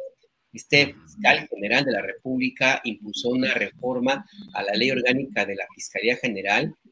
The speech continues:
y yo no quito el dedo del renglón, regresó a este organismo a la época de los años setenta y sesenta, cuando la, la Procuraduría General de la República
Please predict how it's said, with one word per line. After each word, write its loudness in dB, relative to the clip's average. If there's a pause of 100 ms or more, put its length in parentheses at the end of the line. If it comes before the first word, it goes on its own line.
y -18
yo 0
no -2
quito -8
el -6
dedo -2
del -2
renglón, -8
regresó 2 (360)
a 4
este 2
organismo -2
a -4
la 0
época 0 (300)
de 0
los -6
años 2
setenta -2
y 2
sesenta, -2
cuando -6
la, -8 (180)
la -6 (400)
Procuraduría -6
General 0
de 2
la 4
República -4